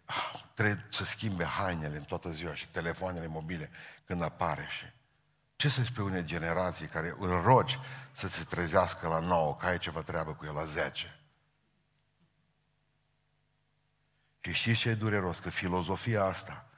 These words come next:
de scopit spiritual s-a dus până la noi astăzi în biserică. Știți ce înseamnă pentru mulți pocăință?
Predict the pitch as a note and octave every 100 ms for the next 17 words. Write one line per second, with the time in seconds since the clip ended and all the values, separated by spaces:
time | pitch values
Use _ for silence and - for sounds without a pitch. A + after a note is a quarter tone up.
0 | _ _ _ _ _ _ E2 - - F#2
1 | F2+ A2 - - - - E2 - - F2
2 | C#2+ - - _ _ _ _ _ _ _
3 | _ _ _ _ _ _ _ _ _ -
4 | D#2+ E2 A2 - - C3+ B2 A2 G#2+ G2+
5 | F#2 F#2 - D2+ E2 D2+ - E2+ D2+ D2
6 | - A#2 A#2 A#2+ A2+ A2+ G#2+ G#2 G2+ F#2+
7 | F#2+ F#2+ F2+ - E2+ - D#2+ D2+ C2 -